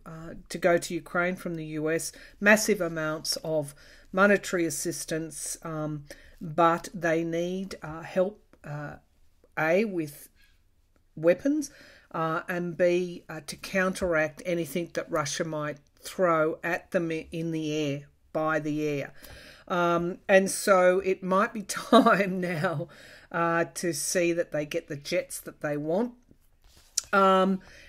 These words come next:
and in some way to do that. Uh, in the longer, longer term, uh, we know that the sanctions are biting. Uh, Russians, Putin has come out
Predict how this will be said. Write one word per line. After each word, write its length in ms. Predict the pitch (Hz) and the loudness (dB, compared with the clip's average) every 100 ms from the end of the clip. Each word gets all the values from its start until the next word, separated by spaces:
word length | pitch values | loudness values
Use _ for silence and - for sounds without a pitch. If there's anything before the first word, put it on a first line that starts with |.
| - - | -20 4
and 420 | 202 202 202 202 - | 6 8 6 0 0
in 140 | 214 | 0
some 340 | 196 - 226 190 | 2 6 6 6
way 320 | 156 139 147 | 2 -2 -8
to 100 | - | -10
do 240 | 160 165 156 | -2 0 0
that. 360 | 151 143 - - | 0 -2 -6 -12
Uh, 140 | 165 165 | -10 0
in 140 | 262 294 | 8 10
the 100 | 302 | 10
longer, 720 | 262 220 220 208 180 180 - - | 10 8 6 6 6 4 -2 -8
longer 420 | 185 185 196 185 | 6 6 6 2
term, 560 | - - 160 151 147 - - | -6 -6 -4 -6 -10 -16 -10
uh, 400 | 165 156 156 151 | -8 -6 -8 -8
we 300 | 165 160 160 | -4 -4 -4
know 400 | 165 160 156 160 | -4 -2 -2 -2
that 400 | 156 147 160 - - - - - | 0 -2 -2 -8 -20 -20 -20 -4
the 100 | 170 | -2
sanctions 720 | - 190 180 - - 185 165 | 0 0 0 -4 -6 -6 -4
are 80 | 156 | -4
biting. 720 | 143 147 151 160 190 180 185 - _ 156 | -2 -4 -4 -6 -8 -8 -10 -16 _ -12
Uh, 180 | 147 151 | -10 -2
Russians, 640 | 165 160 - 175 170 - - | -2 -2 -4 -4 -6 -10 -6
Putin 300 | - 175 147 | -2 -2 -4
has 180 | 160 143 | -10 -10
come 260 | - 170 | -6 -4
out 300 | 160 156 147 | -2 -2 -4